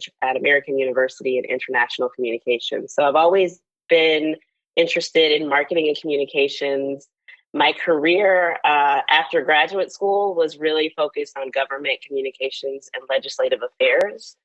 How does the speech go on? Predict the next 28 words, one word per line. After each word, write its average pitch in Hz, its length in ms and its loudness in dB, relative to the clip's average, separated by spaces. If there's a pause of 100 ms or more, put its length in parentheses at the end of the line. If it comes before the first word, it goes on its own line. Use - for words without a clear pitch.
(340)
So 151 120 2
I 151 60 6
worked 147 440 2
for 139 340 4
a 139 160 0
number 147 300 4
of 143 160 2
government 139 360 2
agencies 131 540 -2
in 127 80 -2
the 127 80 0
D 131 200 -4
C 139 280 -4
area, 123 400 0 (640)
um, 127 300 0
including 160 400 2
the 135 100 4
Department 127 460 0
of 123 100 -4
Justice. 127 640 0 (160)
And 131 240 0
I 131 40 0
served 143 420 2
in 131 120 0
multiple 143 380 2
roles 156 680 2 (100)
to 147 180 -2
include 147 800 -2